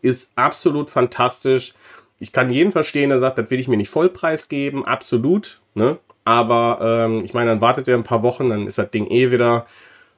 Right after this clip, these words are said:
äh, im, im, ich würde jetzt nicht sagen Grabbeltisch, aber dann gibt's es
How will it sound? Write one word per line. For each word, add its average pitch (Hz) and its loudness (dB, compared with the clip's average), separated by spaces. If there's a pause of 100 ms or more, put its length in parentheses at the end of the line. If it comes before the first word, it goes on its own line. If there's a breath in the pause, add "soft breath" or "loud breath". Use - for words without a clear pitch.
äh, 107 0
im, 104 -2
im, 104 -4
ich 101 -10
würde 101 -2
jetzt 95 -8
nicht 95 -2
sagen 90 0
Grabbeltisch, 107 0
aber 101 4
dann 95 2
gibt's 117 -2
es 101 -14